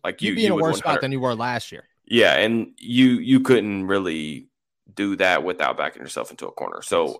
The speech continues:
Speaker 1: I, I don't think that they had anybody on the roster ready to kinda take that role, even if I do think, you know, the contract was, you know, a little bit steep. But, you know, Keanu
Speaker 2: Yeah.
Speaker 1: Benton too, like, I, I know that, um,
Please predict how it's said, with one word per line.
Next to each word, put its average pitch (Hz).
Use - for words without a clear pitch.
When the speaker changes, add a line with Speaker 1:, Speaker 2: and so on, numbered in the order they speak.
Speaker 1:
I, 98
I 107
don't 104
think 98
that 92
they 98
had 95
anybody 92
on 85
the 80
roster 95
ready 92
to -
kinda 80
take -
that 76
role, 120
even 98
if 95
I 82
do 80
think, 71
you 69
know, 71
the -
contract 71
was, -
you 113
know, 107
a -
little 95
bit -
steep. -
But, 107
you 127
know, 123
Keanu 156
Speaker 2:
Yeah. 131
Speaker 1:
Benton 110
too, 117
like, 90
I, 95
I 101
know 104
that, 90
um, 85